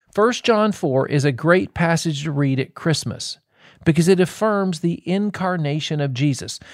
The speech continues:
The reason so many oppose the celebration of Christ's birth in our world is because it affirms that God came in the flesh. First John four two.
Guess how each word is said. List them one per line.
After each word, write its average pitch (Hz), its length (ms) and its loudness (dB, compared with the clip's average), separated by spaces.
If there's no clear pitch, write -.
The 165 100 2
reason 233 520 0
so 208 260 0
many 196 300 0
oppose 185 540 0
the 156 80 0
celebration 160 680 0
of 135 140 0
Christ's 143 340 0
birth 139 420 -2
in 180 120 -2
our 175 120 0
world 196 420 0
is 170 140 4
because 180 320 2
it 180 140 4
affirms 185 560 0
that 151 200 0
God 156 460 -4
came 135 320 -4
in 147 60 -4
the 165 80 -6
flesh. 160 500 -4
First 202 460 0
John 170 340 2
four 180 360 0
two. 143 280 0